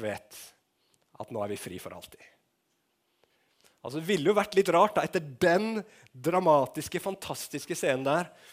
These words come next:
om, eh, Israelsfolket bare skulle se litt fram på hverandre, og så bare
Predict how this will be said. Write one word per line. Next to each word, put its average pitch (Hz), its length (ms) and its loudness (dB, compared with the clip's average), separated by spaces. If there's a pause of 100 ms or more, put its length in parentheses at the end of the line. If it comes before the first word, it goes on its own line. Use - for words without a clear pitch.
(480)
om, 180 180 4
eh, 131 220 0 (1160)
Israelsfolket 151 480 0
bare 151 140 4
skulle - 160 -4
se - 200 2
litt 156 140 0
fram 120 160 -2
på 123 80 -2
hverandre, 120 280 0
og 123 80 -4
så 131 60 -12
bare 107 180 -6